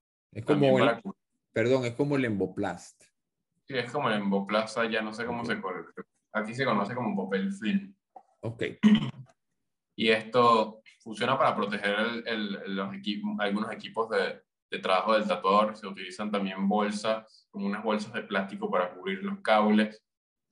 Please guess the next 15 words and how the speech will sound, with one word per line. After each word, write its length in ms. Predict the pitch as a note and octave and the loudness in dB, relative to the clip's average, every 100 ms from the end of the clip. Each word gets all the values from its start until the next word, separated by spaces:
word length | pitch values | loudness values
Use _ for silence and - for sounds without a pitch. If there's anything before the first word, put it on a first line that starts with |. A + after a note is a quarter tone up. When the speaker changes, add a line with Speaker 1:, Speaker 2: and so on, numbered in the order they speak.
| - | -10
Speaker 2:
que 80 | G2+ | -2
tienen 200 | G2 G2+ | 2 4
contacto 500 | G#2+ G2+ F#2+ - G2+ | 2 2 0 0 -2
con 160 | G#2+ G2+ | 0 0
la 160 | G2 | 0
piel 220 | G2 F#2+ | -2 0
de 60 | G#2 | 2
la 120 | G#2+ | 0
persona 280 | G2 F#2+ F#2+ | 0 -6 -6
que 60 | G2 | -6
se 40 | |
está 140 | F2+ F#2 | -6 -4
tatuando 400 | F#2+ F#2+ F#2+ G2 | 0 0 4 4
a 40 | |
veces. 540 | G#2 G#2+ G#2 G#2+ - | 6 4 -2 -14 -18